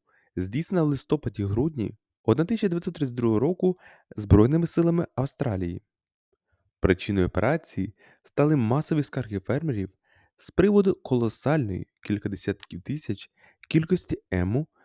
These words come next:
що атакували посіви пшениці в окрузі Кемпіон, Західна Австралія. Для знищення птахів використовувалось кілька солдатів, озброєних кулеметами. Після Першої світової війни багатьом безробітним ветеранам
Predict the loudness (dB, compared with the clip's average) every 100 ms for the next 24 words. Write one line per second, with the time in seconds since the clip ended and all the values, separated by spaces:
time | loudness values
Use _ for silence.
0 | _ -12 2 4 4 2 2 0 -2 -4
1 | 2 0 0 -2 -2 -2 -4 -4 -6 0
2 | 0 2 -2 -2 -4 -4 -2 -4 -6 -10
3 | _ _ _ _ _ -12 -2 -2 0 -4
4 | -4 -8 -12 -4 -2 0 -2 -6 -10 _
5 | _ _ _ _ _ _ _ -4 0 2
6 | 0 0 -6 -6 -6 -4 -4 -6 _ _
7 | _ 2 6 6 6 2 2 0 -4 0
8 | 0 0 -2 -2 -2 -2 -4 -6 _ _
9 | _ _ _ -8 -4 2 4 4 0 -4
10 | -14 _ _ -6 -4 -2 -4 -6 -8 -12
11 | _ _ _ _ -8 -2 0 0 0 -6
12 | -2 0 2 0 -2 -4 _ -8 -2 0
13 | 0 0 -2 -2 -8 -4 -2 -4 -4 -2
14 | 0 -2 -4